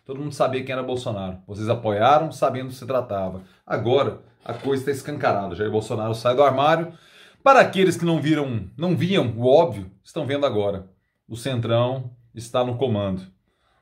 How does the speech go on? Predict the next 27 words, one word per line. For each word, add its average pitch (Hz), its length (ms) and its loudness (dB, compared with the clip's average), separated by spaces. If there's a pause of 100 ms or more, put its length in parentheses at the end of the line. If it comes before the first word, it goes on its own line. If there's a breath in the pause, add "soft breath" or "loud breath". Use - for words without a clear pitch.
Bolsonaro 139 800 2 (100)
está - 200 -8
no 135 160 -8
colo 127 300 0
do 107 80 0
Centrão. 90 560 -10 (240)
Sentou 127 600 -2
de - 140 -14
forma 113 300 -8
bem 98 440 0
confortável 113 600 -2
no 110 100 -6
colo 104 200 -4
do 98 60 -10
Centrão 120 540 -4 (260 loud breath)
e 190 100 0
ali 160 180 4
ficará, 117 640 2 (120)
pelo - 180 -4
menos 135 240 -4
até 135 160 -4
o 127 60 -6
final 123 200 -6
de 113 80 -6
vinte 127 180 -8
e - 40 -16
dois. 92 460 -6